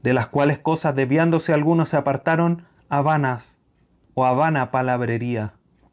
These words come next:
dice Pablo a Timoteo. Por lo tanto, no es una realidad extraña lo que está pasando en Creta, está sucediendo en otros lugares. Dentro de lo que no decían estos falsos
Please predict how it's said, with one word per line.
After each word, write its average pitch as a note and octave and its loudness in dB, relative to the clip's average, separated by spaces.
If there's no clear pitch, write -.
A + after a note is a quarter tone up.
dice A#2 -4
Pablo A#2+ 0
a G2+ -2
Timoteo. G#2 -4
Por C3 -2
lo C3 0
tanto, F#3+ 0
no F#3 4
es G#3 0
una G#3 4
realidad G3+ 2
extraña F3+ 0
lo B2+ -4
que C3+ 0
está C3+ -2
pasando C3 0
en B2 -2
Creta, A#2+ 0
está F#3 -2
sucediendo F#3 0
en F#3 0
otros E3+ 2
lugares. C3+ 0
Dentro D#3+ 2
de D3+ 4
lo C#3+ 2
que C#3 0
no E3 2
decían F3 0
estos D#3+ -4
falsos F#3 -4